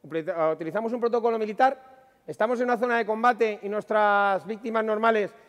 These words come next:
llevan un chaleco antibalas. Eh, son chavales jóvenes que pagan unas pruebas, unas pruebas físicas.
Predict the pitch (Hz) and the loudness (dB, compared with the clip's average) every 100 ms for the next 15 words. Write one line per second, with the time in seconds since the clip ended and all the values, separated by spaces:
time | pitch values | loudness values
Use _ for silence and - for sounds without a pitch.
0 | _ - 214 214 220 - 220 220 220 208 | _ -2 0 2 -2 -2 -2 0 0 0
1 | 208 226 254 262 254 - - _ _ _ | 0 0 4 2 0 -8 -20 _ _ _
2 | - 185 180 180 175 160 208 220 220 220 | -2 0 2 2 0 0 -2 -2 -2 2
3 | 226 220 208 220 214 - 208 214 214 208 | 4 4 2 0 0 -2 0 2 2 0
4 | 220 202 196 202 - 214 208 190 262 247 | 0 -2 -4 -6 -4 -2 0 -2 -4 -2
5 | 254 262 254 | 4 4 4